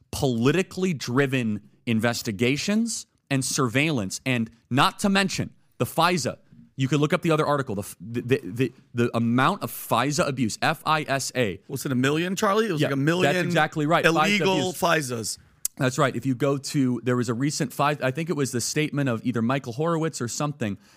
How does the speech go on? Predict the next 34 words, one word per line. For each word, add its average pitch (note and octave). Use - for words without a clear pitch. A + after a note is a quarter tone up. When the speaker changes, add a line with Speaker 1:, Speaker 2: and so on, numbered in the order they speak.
Speaker 1:
There C3
was B2+
a B2
recent D#3+
report D3
that -
shows A#2+
that A#2
a A2+
million F3
times C3+
they B2+
broke A#2
the B2
law. A2
So, A#2+
Patrick, D#3+
you B2
and A#3
I F#3+
don't D#3
break C#3+
the C3+
law, A#2+
we B2+
go B2+
to A2+
jail, F#2+
unless B2+
we're A#2+
Hunter A2
Biden G2
or G2
we're, F#2+